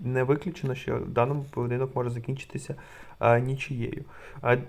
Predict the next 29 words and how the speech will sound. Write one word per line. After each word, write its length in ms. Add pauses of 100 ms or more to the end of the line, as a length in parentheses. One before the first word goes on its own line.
(100)
це 100
більш 280
ризикована 440
ставка, 400
коефіцієнт 360
три 120
і 60
п'ять 360
на 80
нічию 340
в 80
цьому 200
матчі, 240
але, 100
в 60
принципі, 380
думаю, 280
що 240 (840)
цілком 360
ймовірний 460
даний 220
результат. 460
Я 200
ж 60
все 100
ж 80
таки 120
буду 140
розглядати 640